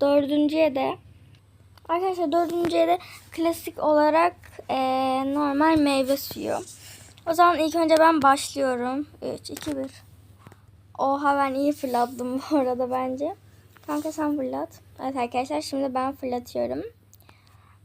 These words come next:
Ay hayır ya, kesin sonuncu olacağım. Fırlatıyorum. <gasps> Oh my god. Kanka sen nasıl fırlattın? Çok zor bu arada.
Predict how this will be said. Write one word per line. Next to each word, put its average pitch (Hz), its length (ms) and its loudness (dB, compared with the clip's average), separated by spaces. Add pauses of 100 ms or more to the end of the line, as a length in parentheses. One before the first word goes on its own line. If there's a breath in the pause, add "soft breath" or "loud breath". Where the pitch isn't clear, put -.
(520)
Ay 311 300 4
hayır 330 320 4
ya, 254 240 0
kesin 320 340 -6 (540)
sonuncu 269 500 -2
olacağım. 247 440 -6 (1400)
Fırlatıyorum. 277 800 -8 (400)
<gasps> 339 400 -14 (200)
Oh 339 100 0
my 392 380 -2
god. 330 180 -4 (1600 soft breath)
Kanka 359 240 -2
sen 370 220 -2
nasıl 330 220 -4
fırlattın? 302 640 -4
Çok 311 340 -8
zor 262 340 -4
bu 262 100 -2
arada. 269 420 -6